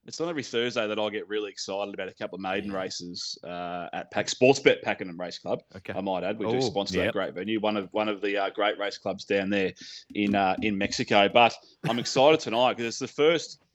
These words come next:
Speaker 1: it's the first night of the Sportsbet Future Stars series. Now, this is the, uh, Australia's Richard Maiden series. Now, we've got twelve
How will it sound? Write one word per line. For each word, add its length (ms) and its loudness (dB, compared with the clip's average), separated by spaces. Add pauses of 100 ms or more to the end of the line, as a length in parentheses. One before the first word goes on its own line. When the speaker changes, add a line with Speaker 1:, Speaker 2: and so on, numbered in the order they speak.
(200)
Speaker 1:
it's 160 -8
the 80 -10
first 440 2
night 260 2
of 100 -12
the 100 -8
Sportsbet 680 -4
Future 280 -8
Stars 500 0
series. 440 -4
Now, 180 -2
this 180 -6
is 140 -6
the, 160 0
uh, 200 6 (360)
Australia's 500 0
Richard 560 -6
Maiden 720 -2 (100)
series. 680 -6
Now, 100 -6
we've 100 -4
got 160 -2
twelve 380 6